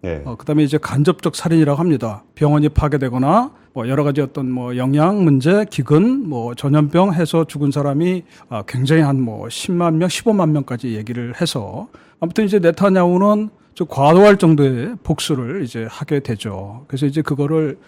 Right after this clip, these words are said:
Speaker 2: 바이든 대통령하고 국가안보팀 걸 막으려고 그렇게 많이 이제 애를 쓰는데, 그래서 결국은 이제 이거를 진정시키기 위해서, 아, 바이든 대통령이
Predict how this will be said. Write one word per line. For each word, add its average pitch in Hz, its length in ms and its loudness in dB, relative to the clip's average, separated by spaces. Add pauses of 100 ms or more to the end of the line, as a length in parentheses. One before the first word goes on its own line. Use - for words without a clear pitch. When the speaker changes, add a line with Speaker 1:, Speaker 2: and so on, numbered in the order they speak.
(140)
Speaker 2:
바이든 196 880 0
대통령하고 165 600 2
국가안보팀 170 500 -2
걸 190 120 0
막으려고 156 760 -2
그렇게 - 300 -4
많이 160 320 2
이제 127 320 -4
애를 147 240 2
쓰는데, 160 580 0 (260)
그래서 226 180 -2
결국은 208 420 4
이제 180 200 6
이거를 175 260 6
진정시키기 170 680 2
위해서, 190 420 4 (360)
아, 143 140 -4
바이든 156 340 4
대통령이 147 760 4